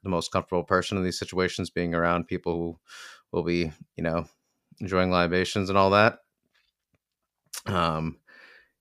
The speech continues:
it's okay. And, you know, just know, know your limits and know,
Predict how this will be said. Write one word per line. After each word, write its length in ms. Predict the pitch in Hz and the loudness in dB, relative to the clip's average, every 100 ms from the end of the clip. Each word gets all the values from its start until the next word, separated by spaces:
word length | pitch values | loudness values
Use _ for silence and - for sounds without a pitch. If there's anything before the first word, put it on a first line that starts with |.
| - | -10
it's 120 | 113 | 2
okay. 480 | 117 110 175 101 85 | 4 6 6 6 4
And, 200 | 85 85 - | 0 -2 -6
you 120 | 87 | -2
know, 240 | 90 104 117 139 | 0 0 -4 -6
just 360 | 98 - - - - - - | -6 -4 -8 -10 -12 -14 -6
know, 340 | 104 104 110 - 104 | 4 6 6 4 2
know 180 | 98 | 4
your 180 | 110 107 | 4 4
limits 540 | 104 101 135 180 - - | 2 2 2 0 -4 -4
and 400 | 82 82 82 82 - _ | -6 -4 -2 -4 -8 _
know, 460 | 95 92 92 98 | -4 0 2 0